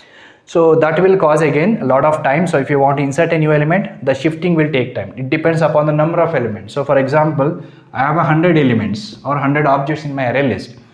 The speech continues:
So I want to, I have inserted one element in the second position. So automatically ninety-eight elements should be shifted to s-, other locations. So this is a problem. So with that reason, we should not prefer the array list concept whenever you have more number of insertion and deletions.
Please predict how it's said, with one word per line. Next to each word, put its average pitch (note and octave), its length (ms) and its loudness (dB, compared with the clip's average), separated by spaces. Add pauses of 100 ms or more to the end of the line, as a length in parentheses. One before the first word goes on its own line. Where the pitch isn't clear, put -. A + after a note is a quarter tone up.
(220)
So E3+ 100 0
I D#3+ 80 4
want E3 240 4
to, F#3 120 0
I D3 100 2
have D#3+ 180 2
inserted E3 420 2
one D3 200 2
element D3+ 300 0
in D3+ 100 0
the D#3+ 80 0
second D#3+ 400 -2
position. A#2 480 -6 (400)
So - 120 -2
automatically E3 720 2
ninety-eight D#3+ 680 2
elements D#3+ 360 2
should C#3+ 220 -2
be A#3 260 2
shifted - 380 -2
to B3 160 -2
s-, - 160 -14 (140)
other C3 180 2
locations. G#2 680 -8 (420)
So D#3+ 200 0
this D#3+ 200 2
is G#3 100 4
a G3+ 60 2
problem. - 360 0 (480)
So E3 220 0
with D3+ 180 2
that G#3 160 4
reason, E3+ 420 2
we D3+ 80 0
should - 240 -6
not E3 240 0
prefer D3+ 440 0
the D3 160 -2 (120)
array B2+ 140 0
list D3 260 -2
concept A#2+ 480 -6
whenever D3 440 2
you C#3+ 80 2
have D3 320 0
more C#3 320 0
number B2 320 0
of - 280 0
insertion C3 460 -4
and D#3 120 -4
deletions. G#2 580 -8